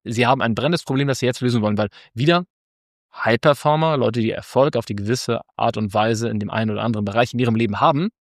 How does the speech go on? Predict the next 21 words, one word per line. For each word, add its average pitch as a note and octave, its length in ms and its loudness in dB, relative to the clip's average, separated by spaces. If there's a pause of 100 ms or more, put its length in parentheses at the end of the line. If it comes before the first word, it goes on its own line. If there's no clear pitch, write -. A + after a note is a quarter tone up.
(560)
teilen F#3+ 380 4
die C3 100 0
Eigenschaft, A2+ 600 -2 (260)
dass C#3 160 0
sie D#3 80 -4
sich C3+ 180 -4
nicht E3+ 280 0
um C#3 180 2
jeden D3 340 2
einzelnen C3+ 540 2
Kram C3+ 460 2 (300)
kümmern D#3 500 0 (560)
können, C#3 440 2 (840)
weil A2 160 0
sie A#2+ 80 2
einfach B2 240 0
viel D3 180 -4
zu C#3+ 100 -4
tun E3 220 0
haben. G#2+ 240 0
Leute, G#2 440 -2